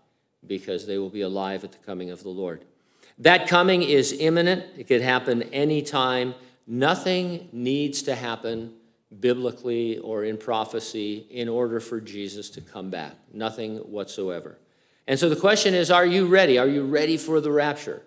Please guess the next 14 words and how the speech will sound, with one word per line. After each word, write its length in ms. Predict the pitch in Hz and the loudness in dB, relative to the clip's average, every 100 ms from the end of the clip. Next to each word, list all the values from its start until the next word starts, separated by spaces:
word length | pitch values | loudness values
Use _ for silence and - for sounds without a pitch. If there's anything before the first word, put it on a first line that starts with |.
| - | -6
If 240 | 120 120 | -4 -2
not, 400 | 127 127 147 - - _ - - - | -2 0 0 -4 -18 _ -20 -20 -12
you 100 | 113 | -4
need 120 | 117 | -4
to 100 | 110 | 0
get 220 | 120 120 | 0 2
ready 320 | 131 127 135 | 2 2 2
and 100 | 113 | 0
stay 280 | 92 123 120 | -2 0 0
ready 360 | 120 120 117 95 | 2 0 -2 -6
and 240 | 107 98 | -10 -12
keep 300 | - 135 135 | -10 -8 -8
looking 400 | 127 127 123 117 | -6 -6 -6 -6
up, 380 | 104 101 - | -6 -8 -12